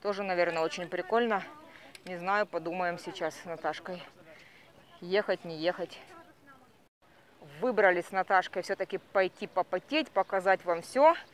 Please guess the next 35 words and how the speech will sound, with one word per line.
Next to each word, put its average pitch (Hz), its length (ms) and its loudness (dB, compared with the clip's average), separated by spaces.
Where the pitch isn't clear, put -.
Ведь 170 100 -12
на 190 120 -2
самом 208 340 2
деле 240 260 6
из 185 100 2
автобусика 208 640 2
ты 208 220 0
не 202 140 -4
выскочишь, 196 480 -2
чтоб - 220 -8
снять 156 320 -6
все. 156 200 -12
И 190 60 -10
такие 214 340 -4
прикольные 208 540 4
уже 185 160 2
сделали 185 540 6
станции, 233 500 2
остановочки, 202 580 0
где 185 200 -4
можно 185 280 0
сесть 240 220 -2
и 220 40 -2
посидеть. 170 500 -8
Потому 180 240 -6
что - 180 -6
в - 40 -10
прошлый 220 360 2
раз 196 180 6
я 202 80 2
ходила 190 340 4
под 190 320 2
таким 190 520 -4
палящим 269 540 6
солнцем. 127 540 -10